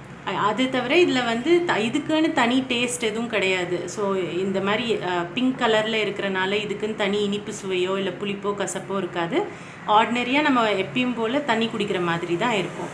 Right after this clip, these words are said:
அதனால தாராளமா நம்ம எடுத்துக்கலாம். அதே மாதிரி ஒரு டம்ளர் தண்ணி நீங்க வந்து ஒரு பேன்ல ஆட் பண்ணிக்கோங்க. அதுக்கப்புறம் ஒரு ஸ்பூன்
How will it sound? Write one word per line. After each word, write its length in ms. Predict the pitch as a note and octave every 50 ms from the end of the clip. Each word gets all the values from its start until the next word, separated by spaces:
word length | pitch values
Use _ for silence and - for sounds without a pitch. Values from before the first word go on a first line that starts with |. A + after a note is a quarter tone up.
| - - -
அதனால 320 | - G#3+ G#3+ G#3+ A3 C4+ D4
தாராளமா 480 | B3 A#3 G#3+ G#3+ G#3 G3+ G3+ G3 G#3+
நம்ம 200 | B3 B3 A#3 G#3
எடுத்துக்கலாம். 540 | F#3+ F3 E3+ E3+ - F3+ F3 - E3+ - - - - - - - - - - - - _ _ _ _ _ _ _ _ - - - - - - - - - - - - - - A3+
அதே 160 | G#3 B3 B3
மாதிரி 240 | A#3+ A#3+ B3 D4+ F4+
ஒரு 240 | F4 D4 B3+ A3+
டம்ளர் 420 | - - B3 A#3+ A#3+ B3 B3+ B3+ -
தண்ணி 300 | A#3 G#3+ G#3+ A3 A3+ A3+
நீங்க 260 | A3 G#3+ G#3 G3 F#3+
வந்து 380 | F#3+ F#3+ F#3 F#3+ A#3+ C#4 D4+ C#4+
ஒரு 140 | B3 G#3 -
பேன்ல 340 | - G3+ G3+ G3+ G#3 G#3 G3+
ஆட் 260 | F#3+ F3+ F3+ F3+ - - -
பண்ணிக்கோங்க. 640 | F#3 F3 E3+ D#3+ - - D#3+ D#3 D#3 E3 G3+ C#4 F#4 - - - - - - - - - -
அதுக்கப்புறம் 500 | G#3+ A#3 B3 A#3 A#3+ - - E4 G#4+ G4+
ஒரு 200 | D#4 B3 A3+ A3+
ஸ்பூன் 360 | A#3 - - C4 C4 B3 A#3